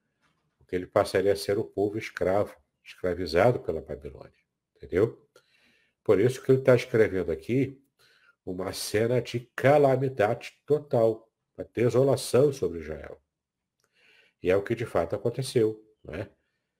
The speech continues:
Mesmo assim, mesmo assim, em toda essa situação caótica,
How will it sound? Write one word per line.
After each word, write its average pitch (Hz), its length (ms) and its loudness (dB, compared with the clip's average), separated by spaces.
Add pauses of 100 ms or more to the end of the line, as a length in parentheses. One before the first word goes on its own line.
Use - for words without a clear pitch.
(680)
Mesmo 147 320 4
assim, 143 560 0 (920)
mesmo 131 320 2
assim, 95 440 -6 (880)
em 87 160 -10
toda 127 300 -2
essa 123 180 -2
situação 95 480 -2
caótica, 101 1040 2